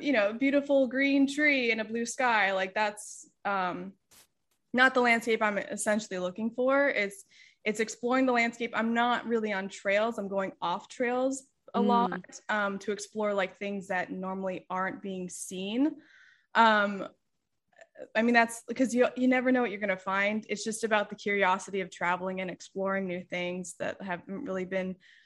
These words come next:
Speaker 1: um, explored before, and trying to see if there's something that has potential in a, in a painting. Um, I do remember one of my favorite paintings. I went off trail. I went, like, underneath I ninety-five and, like, one of these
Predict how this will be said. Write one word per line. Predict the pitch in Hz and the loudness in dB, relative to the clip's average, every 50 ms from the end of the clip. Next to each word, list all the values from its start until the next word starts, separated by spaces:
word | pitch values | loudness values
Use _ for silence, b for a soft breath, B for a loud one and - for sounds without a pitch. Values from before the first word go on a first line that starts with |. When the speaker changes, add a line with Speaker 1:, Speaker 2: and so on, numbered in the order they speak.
| b b b - | b b b -2
Speaker 1:
um, | - 190 185 185 180 185 180 - | 2 2 4 2 2 -2 -4 -6
explored | - 208 - - - - 262 294 311 311 285 | -6 -6 -6 -8 -8 -2 2 2 4 4 4
before, | 285 285 277 285 277 277 277 277 269 269 262 - - | 4 2 2 2 2 4 4 6 6 4 2 0 0
and | - 240 240 240 240 233 233 233 233 240 240 226 - - _ - - - | 2 4 4 6 6 6 6 6 4 4 2 2 0 -6 _ -20 -18 -12
trying | - - 240 233 247 262 269 262 | -4 0 2 4 4 4 4 4
to | 262 | 2
see | 269 - - 285 294 302 294 | 0 -2 0 2 2 4 2
if | 285 285 - | 2 0 0
there's | 233 226 220 226 220 | 2 2 2 2 2
something | - 233 220 220 214 220 226 226 226 | 0 0 0 0 -2 -2 -2 0 0
that | 214 214 214 214 214 | 0 0 0 -2 -2
has | 220 220 208 202 202 | 0 0 0 0 -2
potential | - 214 - - 226 208 208 208 - 214 202 | -8 -10 -6 -4 -2 -2 -2 -2 -4 -2 -2
in | 202 196 196 | -2 -2 -2
a, | 185 185 180 - - | -2 -4 -4 -4 -4
in | 196 196 | -4 -4
a | 185 175 | -4 -6
painting. | - - 240 269 247 - 208 190 185 185 185 - b b b b b b b b b b b _ _ _ - | -4 -2 -2 -2 -2 -2 -2 -4 -4 -4 -6 -10 b b b b b b b b b b b _ _ _ 8
Um, | 214 233 226 226 220 214 214 - - | 10 12 12 12 10 8 6 6 8
I | 247 254 | 8 8
do | 254 208 - 262 277 285 | 8 8 6 4 6 8
remember | 285 277 277 269 247 254 | 8 8 8 6 6 6
one | 247 254 269 | 4 6 6
of | 269 | 4
my | 254 254 | 4 2
favorite | 262 - 247 240 240 233 - | 2 4 2 4 2 2 0
paintings. | 233 233 226 226 220 214 214 208 202 - - - - | 0 0 2 2 2 2 0 0 -2 -6 -8 0 4
I | 214 226 | 4 4
went | 220 233 233 226 | 6 4 4 4
off | 220 220 - - | 2 2 -2 -4
trail. | - 220 214 208 | 0 2 4 4
I | 208 208 | 4 2
went, | 202 202 214 214 | 2 2 0 2
like, | 220 214 202 - | 2 -2 0 0
underneath | 202 214 214 214 214 208 208 208 - | -2 -2 -2 -2 -2 -4 -4 -6 -4
I | - 208 208 | -2 -2 0
ninety-five | 214 208 202 196 202 196 - 190 190 190 190 190 190 190 | 0 0 0 -2 -4 -2 0 2 4 6 6 4 2 0
and, | 190 190 | -2 -4
like, | 185 185 175 | -4 -6 -6
one | - 196 208 202 | -6 -4 -4 -2
of | 202 | 0
these | 196 190 185 180 - | -2 -2 -4 -6 -10